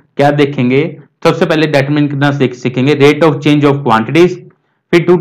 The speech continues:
determine the slope of the tangent to the curve at a given point and to determine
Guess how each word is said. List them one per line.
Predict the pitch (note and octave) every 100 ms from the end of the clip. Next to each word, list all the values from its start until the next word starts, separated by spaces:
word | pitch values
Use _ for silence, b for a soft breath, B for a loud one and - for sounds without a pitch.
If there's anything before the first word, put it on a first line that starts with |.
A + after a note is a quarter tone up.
| C#3
determine | C3+ D#3+ E3+ F3
the | E3 E3+
slope | - - E3+ G3+ G3 F#3
of | F3+
the | F3+ - - -
tangent | D3+ D3 D#3 D#3
to | D#3
the | C#3 C3+
curve | C3+ C#3+ E3+ F3+ - _ _ -
at | C3 C3
a | C#3+
given | A#2 A2 A#2+ C3+
point | E3 F#3 - - _ _ _ _ B2+
and | C#3+ C#3+
to | E3+ D#3+
determine | B2 A#2+ C#3 C3 B2+ D#3 -